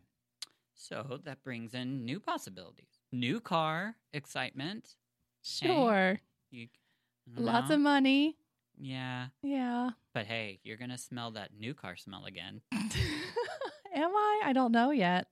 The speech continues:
Speaker 1: It's something to look forward to.
Speaker 2: We'll see about that.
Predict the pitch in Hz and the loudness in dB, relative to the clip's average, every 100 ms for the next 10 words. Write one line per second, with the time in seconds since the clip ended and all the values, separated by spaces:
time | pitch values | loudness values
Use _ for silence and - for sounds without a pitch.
0 | - 170 - 127 87 113 104 - 117 127 | -12 -12 -6 -8 -6 -8 -10 -10 -6 -6
1 | 139 - 196 208 208 311 269 196 185 180 | -4 -4 -2 -2 -2 0 0 0 -2 0
2 | 190 185 185 | 0 2 0